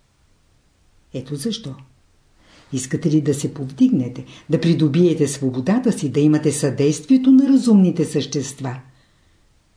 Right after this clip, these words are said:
Обичайте истината.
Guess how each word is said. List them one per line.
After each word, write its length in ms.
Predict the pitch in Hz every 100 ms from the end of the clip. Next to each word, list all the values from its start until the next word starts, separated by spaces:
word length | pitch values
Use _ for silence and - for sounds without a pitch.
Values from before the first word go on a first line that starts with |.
| _ _ _
Обичайте 960 | 151 135 165 165 180 156 - 151 143 143 - _ _ _ _ -
истината. 680 | 185 - - 151 127 -